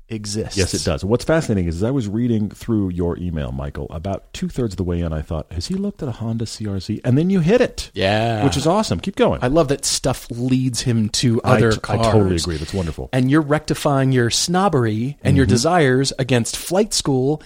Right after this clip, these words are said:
Speaker 1: your age, and your budget.
Speaker 2: Yes, and he says, "Look, what I like about it is it's manual transmission, the gas mileage is good, and the insurance is good. The problem is it's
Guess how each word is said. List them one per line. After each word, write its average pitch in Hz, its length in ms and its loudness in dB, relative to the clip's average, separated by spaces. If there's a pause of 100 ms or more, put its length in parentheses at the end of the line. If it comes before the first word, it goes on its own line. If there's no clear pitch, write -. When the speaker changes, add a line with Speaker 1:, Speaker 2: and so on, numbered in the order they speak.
(100)
Speaker 1:
your 139 240 0
age, 165 560 4 (100)
and 165 140 4
your 151 60 6
budget. 139 500 0
Speaker 2:
Yes, 180 260 2
and 127 160 2
he 160 120 2
says, 156 220 0
"Look, 170 160 2
what 147 120 0
I 139 40 2
like 170 200 2
about 175 180 2
it 120 80 2
is 110 80 0
it's 113 140 -4
manual 135 240 2
transmission, 104 560 -2
the 98 100 -2
gas 117 300 -2
mileage 120 260 -2
is 90 140 -4
good, 95 200 0
and 107 80 0
the 101 100 -2
insurance 131 440 -2
is 80 140 -8
good. 73 260 -4 (360)
The 110 100 0
problem 135 340 2
is 110 260 2
it's - 360 -2